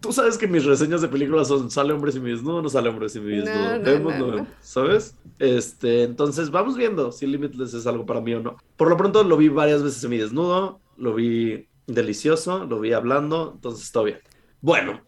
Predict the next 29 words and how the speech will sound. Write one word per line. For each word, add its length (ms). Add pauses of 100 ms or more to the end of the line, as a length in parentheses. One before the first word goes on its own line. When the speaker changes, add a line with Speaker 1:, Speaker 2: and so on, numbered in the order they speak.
Speaker 1:
eh, 680
entonces, 760
no 100
acosen. 560 (560)
Speaker 2:
No. 260 (220)
Speaker 1:
<laughs> 300
Esa 240
es 60
el, 460
la 120
lección 320
del 160
día. 320 (120)
Y 280
en 160
música 440
teníamos 480
Elvis, 420
obviamente 420
con 160
All 120
Shook 200
Up 240 (200)
y 480
Jailhouse 380
Rock, 300 (180)
de 180
la 80
película, 400